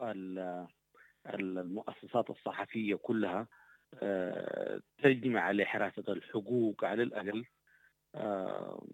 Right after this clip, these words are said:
حقوق ال-، ال-، اللي بتحمي الصحفيين إنه يمارسوا، آه، دور على الأقل على وجه الأكمل. دي حاجة كويسة شديد طبعًا، آه، لكن في المقابل في تحديات كبيرة جدًا،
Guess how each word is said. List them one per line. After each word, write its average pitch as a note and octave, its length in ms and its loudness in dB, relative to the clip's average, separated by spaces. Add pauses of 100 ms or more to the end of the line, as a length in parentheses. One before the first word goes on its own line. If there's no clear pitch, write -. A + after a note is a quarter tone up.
(160)
حقوق A2 440 8
ال-، F#2+ 200 4 (1120)
ال-، G2+ 220 2
اللي G2 180 -2
بتحمي - 380 6
الصحفيين - 560 4
إنه G#2+ 160 2
يمارسوا، G#2+ 640 4 (580)
آه، F#2 1120 -4 (340)
دور A2 800 10
على G2 220 12
الأقل G#2+ 500 6 (500)
على G2 280 6
وجه A2 340 4
الأكمل. A#2+ 420 -4
دي C#3 60 2
حاجة D3 360 0
كويسة C#3 400 -2
شديد A2+ 360 -4
طبعًا، - 440 -2 (640)
آه، G#2+ 380 -4
لكن A2 420 2
في D#3+ 160 -6
المقابل D#3 480 -2
في - 140 -6
تحديات C#3+ 560 -4
كبيرة C#3 480 0
جدًا، C3 420 2